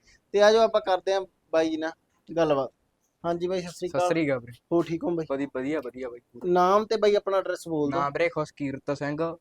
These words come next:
Speaker 2: ਪਿੰਡ
Speaker 1: ਹੂੰ।
Speaker 2: ਮਾਸੀ ਕੇ, ਜ਼ਿਲ੍ਹਾ ਮੋਗਾ, ਤਹਿਸੀਲ ਨਿਹਾਲ ਸਿੰਘ ਵਾਲਾ।
Speaker 1: ਨੇੜੇ ਪਿੰਡ?
Speaker 2: ਨੇੜੇ ਪਿੰਡ ਆਪਾਂ ਨੂੰ ਇੱਧਰ ਬਲਾਪੁਰ ਰਹਿ ਜਾਂਦਾ ਵੀਰੇ, ਇੱਧਰ ਹਿੰਮਤਪੁਰਾ ਰਹਿ ਜਾਂਦਾ।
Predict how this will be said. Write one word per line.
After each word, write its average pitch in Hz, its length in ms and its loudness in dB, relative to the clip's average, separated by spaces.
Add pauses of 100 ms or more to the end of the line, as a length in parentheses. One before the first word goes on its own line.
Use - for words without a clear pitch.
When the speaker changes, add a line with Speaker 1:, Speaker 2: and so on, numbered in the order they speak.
(140)
Speaker 2:
ਪਿੰਡ 147 220 0
Speaker 1:
ਹੂੰ। 147 80 0
Speaker 2:
ਮਾਸੀ 139 380 -4
ਕੇ, 151 160 -4
ਜ਼ਿਲ੍ਹਾ 147 260 0
ਮੋਗਾ, 147 360 0
ਤਹਿਸੀਲ 139 360 0
ਨਿਹਾਲ 151 220 0
ਸਿੰਘ 117 240 -16
ਵਾਲਾ। 151 120 -2
Speaker 1:
ਨੇੜੇ 143 180 0
ਪਿੰਡ? 135 240 -10 (240)
Speaker 2:
ਨੇੜੇ 156 220 2
ਪਿੰਡ 156 240 -2
ਆਪਾਂ 156 240 4
ਨੂੰ 151 100 -2
ਇੱਧਰ 156 220 -2
ਬਲਾਪੁਰ 139 440 0
ਰਹਿ 139 100 2
ਜਾਂਦਾ 147 220 0
ਵੀਰੇ, 156 180 0
ਇੱਧਰ 156 200 -4
ਹਿੰਮਤਪੁਰਾ 120 560 -8
ਰਹਿ 110 120 -8
ਜਾਂਦਾ। 120 260 -16